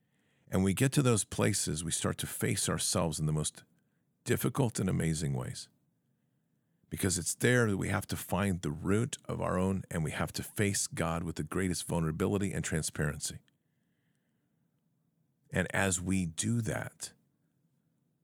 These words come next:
we gain the greatest from him. We begin to separate ourselves from the burdens and the obligations, the anchors, the pains of the flesh,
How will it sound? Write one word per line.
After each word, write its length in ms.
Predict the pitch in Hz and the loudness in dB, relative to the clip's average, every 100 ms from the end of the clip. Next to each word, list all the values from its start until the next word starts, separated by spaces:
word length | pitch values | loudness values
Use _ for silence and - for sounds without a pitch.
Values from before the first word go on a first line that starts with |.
| _ _ _ _ _ _ _ _ _ _ _ _ _ _ _ _ _ _ _ _ _ | _ _ _ _ _ _ _ _ _ _ _ _ _ _ _ _ _ _ _ _ _
we 140 | 95 87 | 0 0
gain 400 | - 92 87 80 | 2 4 4 2
the 80 | |
greatest 420 | - 85 87 78 - | 0 0 0 0 -4
from 160 | 73 | -6
him. 200 | - - - _ _ _ _ _ _ _ _ _ _ _ _ _ _ _ _ _ _ - | -6 -8 -12 _ _ _ _ _ _ _ _ _ _ _ _ _ _ _ _ _ _ -4
We 100 | 78 | -2
begin 720 | - 90 - 113 139 135 120 | -2 -4 0 2 4 2 0
to 100 | - | -2
separate 580 | - 113 107 - 101 95 | -2 0 0 0 2 2
ourselves 580 | 90 - 98 90 85 80 | 0 0 0 0 0 -2
from 180 | 90 80 | 0 0
the 80 | |
burdens 580 | 76 92 110 107 104 - | 2 4 4 4 0 -2
and 200 | - 92 | -4 -4
the 80 | 87 | -2
obligations, 840 | 82 92 85 87 98 90 - 82 - | -2 -4 -6 -2 -2 -2 0 -2 -2
the 120 | - - | -6 -4
anchors, 480 | 87 92 - 90 85 | -2 -2 0 0 -2
the 100 | - | -4
pains 500 | - - 92 95 87 | -6 -2 2 2 0
of 100 | 85 | -4
the 60 | 90 | -6
flesh, 460 | - 87 80 - | -4 -2 -2 -2